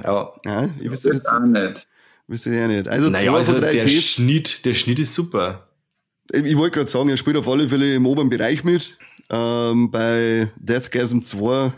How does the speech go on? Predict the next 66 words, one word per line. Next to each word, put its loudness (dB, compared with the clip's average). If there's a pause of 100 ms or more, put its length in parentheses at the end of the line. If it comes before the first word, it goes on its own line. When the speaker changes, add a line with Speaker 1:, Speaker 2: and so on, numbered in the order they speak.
(120)
Speaker 2:
Gormageddon, 2
hoffen -4
wir 0
dann, 2
dass 0
vielleicht, -2
was -4
heißt -2
hoffen -4
wir, 0
das -2
dritte -2
T 2
ist 2
eigentlich 2
immer 2
das -2
Greiseligste. 0
Ich 2
weiß 0
gar 0
nicht, 0
warum 2
wir 2
das -2
eingefügt -2
haben. -4 (1000)
Speaker 1:
Ja, 2
weil 0
wir 2
gesagt -2
haben, 2
das 0
ist 0
ja 0
so 0
eine, 2
so 0
eine, 2
vielleicht -2
schon 0
eine -2
Warnung 0
oder 0
dann -2
auch -2
für -2
jemanden, -2
der 0
das -2
gern 0
sagt, -4
äh, -2
eine 0
Empfehlung. -4
Das -6
kann 0
Speaker 2:
Ja, 4
aber 4
Speaker 1:
ja 2
jeder 0
Speaker 2:
jemand, 2
Speaker 1:
für 2
Speaker 2:
der 4
Speaker 1:
sich -
Speaker 2:
so 2